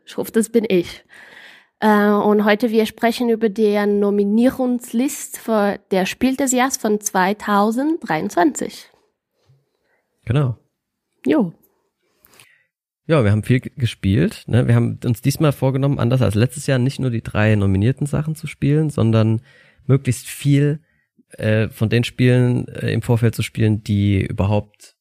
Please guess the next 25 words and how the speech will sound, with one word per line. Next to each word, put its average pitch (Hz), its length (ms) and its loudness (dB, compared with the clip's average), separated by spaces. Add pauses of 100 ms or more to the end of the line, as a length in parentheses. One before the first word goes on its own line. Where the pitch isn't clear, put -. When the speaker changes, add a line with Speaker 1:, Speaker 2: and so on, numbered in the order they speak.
(120)
Speaker 2:
zur 107 140 -4
Debatte 123 360 -2
stehen, 143 340 -4
dass 131 140 -4
sie 110 80 -2
nominiert 110 380 0
werden 127 240 0
könnten. 135 560 -2 (600)
Und 120 360 2
dann 127 400 2 (580)
auch 120 280 0
von 110 200 0
den 101 160 0
Nominierten 107 520 2
und 127 200 -4
Empfohlenen 135 760 0
eben 104 160 -4
so 98 160 -4
viel, 104 360 -2
wie 104 60 0
es - 140 -4
geht, 90 180 0
irgendwie 92 220 -2
zu - 100 -20
spielen, 165 460 -2